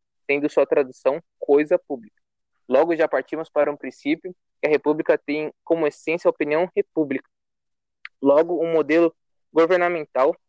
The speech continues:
em que seu representante será indireta ou diretamente eleito pelo povo por um certo período de tempo. Com isso, chegamos à conclusão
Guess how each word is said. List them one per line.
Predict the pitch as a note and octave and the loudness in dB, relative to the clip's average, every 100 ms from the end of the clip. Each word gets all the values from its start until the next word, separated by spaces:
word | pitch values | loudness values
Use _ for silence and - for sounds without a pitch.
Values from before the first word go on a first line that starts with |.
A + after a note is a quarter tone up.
| _ _ | _ _
em | D3 | -10
que | D#3 | -10
seu | E3 E3+ | -2 0
representante | G3+ - F#3 E3+ - D3+ D#3 | 0 0 0 -2 -4 -6 -4
será | - C3+ C3 - | 0 2 2 -2
indireta | F#3 F3+ F3+ D3 - F#3+ | -6 0 4 4 2 -2
ou | E3 | -4
diretamente | D#3 D#3 F3+ G3 E3+ F3 D#3 | 0 0 0 0 -4 -6 -6
eleito | C3 D3+ - | -6 -6 -6
pelo | D#3 C3+ - | -6 -6 -2
povo | C3+ D#3+ F3+ _ _ _ _ | 0 0 -6 _ _ _ _
por | D#3 E3+ | 0 0
um | |
certo | D#3+ - F3 - | 0 -2 -2 -2
período | E3+ D3 D3+ | -2 -2 -4
de | E3 F#3 | -6 -6
tempo. | C3 A#2 _ _ _ _ _ - | -8 -8 _ _ _ _ _ -2
Com | D3 C3 | 0 0
isso, | B2+ - F3+ _ _ _ | -4 -10 -20 _ _ _
chegamos | - C#3+ D3 D#3+ | -6 0 0 2
à | D3+ | 0
conclusão | - F3+ F3+ D#3+ C3 B2+ | 0 -4 -4 -8 -4 -4